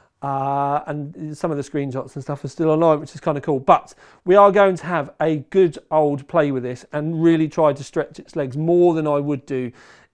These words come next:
in a normal review. But thank you for tuning into the preview. Yes, it has been very quick and short and sharp, but it's because I just wanted to share the fact that I have one of these,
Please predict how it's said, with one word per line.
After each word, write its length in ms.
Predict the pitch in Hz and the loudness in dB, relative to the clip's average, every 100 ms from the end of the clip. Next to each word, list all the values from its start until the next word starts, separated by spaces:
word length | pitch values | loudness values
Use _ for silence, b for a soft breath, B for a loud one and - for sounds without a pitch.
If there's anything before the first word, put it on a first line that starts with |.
| - | -6
in 140 | 160 | -4
a 60 | 143 | -2
normal 420 | 165 156 127 120 | -2 -2 -4 -8
review. 400 | 117 123 123 117 b b b _ | -10 -10 -12 -12 b b b _
But 460 | 214 185 - - - _ | -2 -2 -4 -20 -20 _
thank 280 | 220 233 190 | -4 -4 -4
you 80 | 233 | -6
for 160 | 240 | -6
tuning 400 | 214 262 247 226 | -4 -2 -2 0
into 280 | 220 202 202 | 0 0 0
the 100 | 190 | -2
preview. 640 | 180 165 147 135 123 127 - | -2 -2 -2 -4 -6 -6 -8
Yes, 420 | 175 214 214 - | 0 0 0 -4
it 120 | 202 | -8
has 220 | 170 190 170 | -4 -6 -6
been 200 | 156 151 | -8 -2
very 220 | 170 170 | -2 0
quick 420 | - 185 175 - - - | 0 0 -2 -10 -16 -10
and 480 | 151 143 135 131 - _ _ _ _ _ _ - - | -6 -6 -8 -10 -16 _ _ _ _ _ _ -18 -16
short 460 | - 226 220 214 151 | 2 10 10 10 2
and 100 | 135 | -8
sharp, 440 | 151 143 147 _ b b b - | -4 -4 -4 _ b b b -10
but 80 | |
it's 100 | 160 | -8
because 280 | 170 165 143 | -8 -8 -8
I 40 | 156 | -6
just 240 | 180 - | -6 -4
wanted 300 | 180 165 156 | -6 -6 -8
to 100 | 147 | -12
share 320 | 139 - 202 | -10 -2 -2
the 80 | 170 | -2
fact 280 | 143 151 - | -6 -10 -10
that 100 | 131 | -12
I 100 | 120 | -12
have 280 | - 202 180 | -10 -8 -4
one 180 | 190 190 | -2 -2
of 120 | 170 | 2
these, 360 | 180 180 175 | 2 2 -4